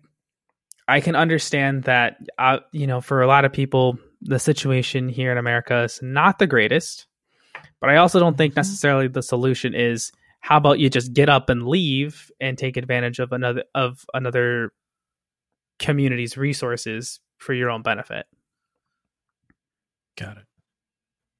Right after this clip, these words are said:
Speaker 3: Do you, do you think about the relationship between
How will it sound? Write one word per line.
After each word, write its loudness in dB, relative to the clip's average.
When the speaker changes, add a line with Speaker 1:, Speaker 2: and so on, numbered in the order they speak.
Speaker 3:
Do 2
you, 4
do -2
you 4
think -2
about 2
the 0
relationship 0
between -8